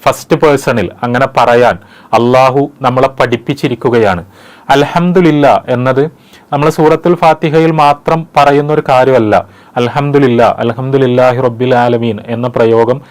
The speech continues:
സൂറത്തുൽ ഫാത്തിഹയിൽ നിന്ന് എടുത്തുകൊണ്ട് നമ്മളുടെ ജീവിതത്തിലുടനീളം നമ്മൾ കൊണ്ടു നടക്കേണ്ട, നിരന്തരമായി ആവർത്തിക്കേണ്ട, പല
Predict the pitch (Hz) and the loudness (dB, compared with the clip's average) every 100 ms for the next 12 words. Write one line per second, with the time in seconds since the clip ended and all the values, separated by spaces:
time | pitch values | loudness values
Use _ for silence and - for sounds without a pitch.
0 | - _ - 123 131 143 143 135 127 135 | -20 _ -2 0 0 0 0 0 0 0
1 | 139 135 135 135 135 113 - 123 123 120 | 0 2 0 0 0 -2 -2 -2 0 -2
2 | 131 - - - 117 131 139 143 135 135 | -6 -8 -20 -8 -2 2 2 2 0 2
3 | 151 - 156 139 135 143 147 143 101 120 | 2 0 2 2 2 2 2 2 0 -2
4 | 120 135 139 127 131 143 127 120 123 104 | -2 -2 -2 -2 0 0 0 -2 -4 -2
5 | 104 110 123 131 143 143 127 131 131 - | -2 -2 -2 0 0 2 2 0 -6 -10
6 | - 123 135 147 143 151 - 135 117 92 | 0 2 4 2 -2 -4 -2 -2 0 -2
7 | - 117 | 0 0